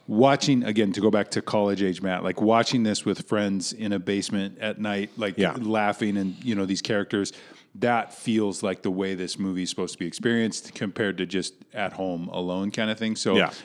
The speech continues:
Speaker 1: you know, seeing it in the theater, those kinds of things, I think is the way to go. So I'm, I'm really happy we brought it and we get to talk about it. So any final thoughts?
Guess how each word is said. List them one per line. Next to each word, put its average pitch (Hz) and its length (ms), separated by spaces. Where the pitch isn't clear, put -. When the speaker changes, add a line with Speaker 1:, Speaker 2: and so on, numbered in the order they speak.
Speaker 1:
you 110 80
know, 104 100
seeing 117 320
it - 20
in 101 100
the 98 80
theater, 101 300
those 95 160
kinds 90 200
of 90 60
things, 87 220
I 80 40
think 85 160
is 82 120
the 82 80
way 82 100
to 80 80
go. 110 220
So 95 220
I'm, 90 360
I'm 90 180
really 82 180
happy 87 260
we 85 80
brought 78 260
it 82 80
and 78 160
we 90 80
get 85 160
to - 80
talk 110 240
about 78 220
it. - 80
So 82 160
any 160 140
final 170 260
thoughts? 170 460